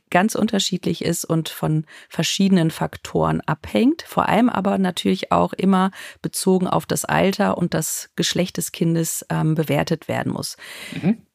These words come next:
Speaker 1: Das Gewicht kann natürlich von Untergewicht über Normalgewicht bis hin zu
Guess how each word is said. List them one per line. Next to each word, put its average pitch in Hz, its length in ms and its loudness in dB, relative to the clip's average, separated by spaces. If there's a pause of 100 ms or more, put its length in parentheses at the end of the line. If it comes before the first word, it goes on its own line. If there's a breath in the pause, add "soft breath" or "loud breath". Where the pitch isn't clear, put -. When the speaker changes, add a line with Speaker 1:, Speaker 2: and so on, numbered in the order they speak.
Speaker 1:
Das - 160 -8
Gewicht 196 320 2
kann 190 200 2
natürlich 185 340 0
von 160 380 2
Untergewicht 202 760 2
über 160 220 0
Normalgewicht 175 800 2
bis 185 180 -2
hin 170 160 0
zu - 180 -2